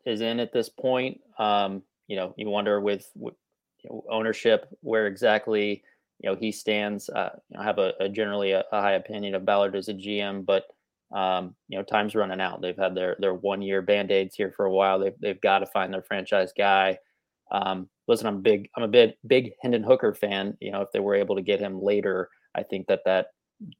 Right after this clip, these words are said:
you know, e-, even if you pair him with Richardson, I think that that's fine too. You gotta find your guy, but, um, here, I think, I think you have to take the big,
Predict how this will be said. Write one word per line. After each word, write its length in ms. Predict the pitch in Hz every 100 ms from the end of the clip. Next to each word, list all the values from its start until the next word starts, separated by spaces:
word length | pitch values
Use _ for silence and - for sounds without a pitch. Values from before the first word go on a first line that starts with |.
| -
you 120 | 113
know, 160 | 90 90
e-, 120 | 110 101
even 180 | 104 98
if 80 | -
you 80 |
pair 260 | 98 110 104
him 100 | 101
with 120 | -
Richardson, 400 | 98 92 95 -
I 80 | 92
think 200 | - 90
that 120 | -
that's 180 | 92 95
fine 240 | 101 98
too. 280 | 95 107 101 - _ _ -
You 80 |
gotta 220 | - 98 98
find 240 | 104 98
your 120 | -
guy, 440 | - 107 104 98 98 -
but, 340 | 95 92 -
um, 380 | 95 92 90 - _ _
here, 220 | 110 104
I 60 | 92
think, 200 | 101 85 -
I 40 |
think 160 | 107 95
you 60 |
have 120 | 98
to 60 | 95
take 220 | - 95
the 80 | -
big, 280 | 104 92